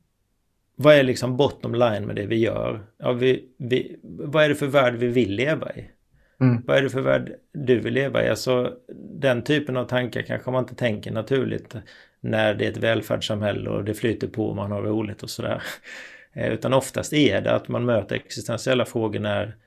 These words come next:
Speaker 1: man möter på lite motstånd. Ehm, och i mitt fall så blev det tydligt att, att, eh, när jag blev sjuk av stressen, eh, så kom de existentiella frågorna. Man kan, för en annan kan det vara att när man får barn, eller för en tredje kan det vara helt annat, eller att man har det med sig från början.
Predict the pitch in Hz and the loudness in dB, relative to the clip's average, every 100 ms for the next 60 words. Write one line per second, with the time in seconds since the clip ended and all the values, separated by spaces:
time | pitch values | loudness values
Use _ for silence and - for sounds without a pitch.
0 | _ _ - 110 117 104 - 107 117 107 | _ _ -4 -2 2 0 -2 -4 -2 -2
1 | 107 110 110 127 127 - 120 113 123 - | -2 -4 -4 -4 -6 -8 -8 -8 -10 -14
2 | _ _ _ 107 104 - - 104 104 _ | _ _ _ -12 -10 -10 -10 -12 -14 _
3 | _ _ _ 170 139 135 - - 143 - | _ _ _ -6 -2 -2 -4 -2 -2 -2
4 | - 110 120 113 - 123 113 117 113 _ | -6 -6 -6 -6 -4 -6 -6 -10 -14 _
5 | 107 110 - 113 113 107 107 110 107 101 | -14 -12 -12 -10 -6 -4 -4 -4 -4 -6
6 | - - - 110 - 110 104 - _ _ | -8 -14 -8 -10 -8 -14 -14 -18 _ _
7 | _ _ - 113 - - - 107 117 113 | _ _ -10 -8 -8 -10 -12 -10 -6 -4
8 | 110 98 101 - - 110 104 113 107 104 | -4 -6 -8 -10 -10 -8 -6 -4 -6 -8
9 | 117 107 110 107 113 101 - 127 120 107 | -10 -10 -12 -12 -12 -12 -6 -2 0 0
10 | 95 117 117 117 - 113 110 113 107 95 | -2 -4 -2 -2 -2 -4 -2 -4 -2 -2
11 | 98 101 104 107 113 110 110 107 107 113 | -4 -8 -10 -10 -10 -6 -4 -6 -8 -8
12 | 110 107 104 - _ - - 117 95 113 | -8 -6 -8 -12 _ -20 -4 -4 -2 -4
13 | 113 101 110 107 117 139 139 127 127 120 | -4 -4 -4 -4 -2 -2 0 0 -2 -6
14 | 117 117 117 113 110 104 107 | -8 -10 -8 -6 -6 -6 -12